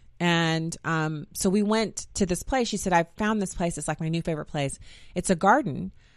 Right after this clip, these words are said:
um, a garden center nursery type thing, but it's this young couple.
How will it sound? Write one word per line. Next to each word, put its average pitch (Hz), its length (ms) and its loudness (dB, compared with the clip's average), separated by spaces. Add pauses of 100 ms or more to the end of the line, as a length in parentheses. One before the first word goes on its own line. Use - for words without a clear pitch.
(220)
um, 165 540 0
a 180 100 2
garden 214 340 4
center 196 360 0
nursery 180 420 -2
type - 280 -4
thing, 156 200 -2
but 160 140 0
it's 170 120 -4
this 180 220 -2
young 180 220 0
couple. 151 500 0